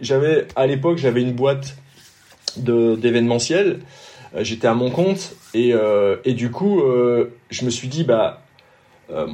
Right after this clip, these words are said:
j'ai des clients qui me demandent des choses, je construis pour, euh, pour des clients, euh, des décors, et cetera. Mais qu'est-ce qui m'empêche de produire un événement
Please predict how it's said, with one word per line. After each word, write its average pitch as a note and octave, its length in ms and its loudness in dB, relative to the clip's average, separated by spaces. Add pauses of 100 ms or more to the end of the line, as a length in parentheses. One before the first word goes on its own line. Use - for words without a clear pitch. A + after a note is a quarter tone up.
(120)
j'ai C3+ 160 -2
des C#3+ 100 2
clients D#3+ 380 0
qui C3+ 200 -2
me B2+ 200 4
demandent D3+ 340 2
des C#3 80 0
choses, F#3+ 320 2
je B2 80 0
construis D3+ 460 0
pour, A#2 380 2
euh, G2 440 2
pour A#2+ 160 -2
des A#2 120 2
clients, B2 560 2
euh, G2 40 -2
des G2+ 160 -6
décors, A#2+ 460 2
et G2+ 60 -4
cetera. A#2+ 400 -6 (800)
Mais D3 320 2 (480)
qu'est-ce D#3+ 220 2
qui E3+ 100 0
m'empêche D#3+ 600 2 (120)
de C3+ 80 2
produire E3+ 460 0
un D3 80 0
événement C#3 480 0